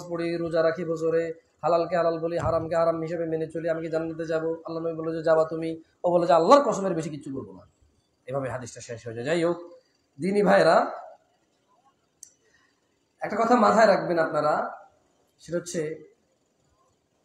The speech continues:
আরে কি বলবো আপনাদের,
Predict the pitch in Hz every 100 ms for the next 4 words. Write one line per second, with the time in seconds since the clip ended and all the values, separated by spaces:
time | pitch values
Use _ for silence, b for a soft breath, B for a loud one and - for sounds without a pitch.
0 | _ _ _ _ _ _ _ _ _ _
1 | _ _ - 120 117 117 117 107 - 113
2 | 117 117 120 113 120 123 127